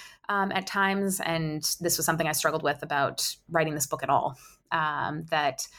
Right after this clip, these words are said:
I wanted to tell, um, these stories, especially people who took the time to share this with me and who really wanted to, um, have input into, um, these systems, but also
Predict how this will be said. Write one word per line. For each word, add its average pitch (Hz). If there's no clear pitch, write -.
I 165
wanted 160
to 170
tell, 247
um, 170
these 175
stories, 170
especially 165
people 175
who 165
took 180
the 170
time 165
to 165
share 160
this 156
with 151
me 151
and 147
who 175
really 165
wanted 156
to, 156
um, 160
have 156
input 180
into, 156
um, 160
these 160
systems, 190
but 196
also 170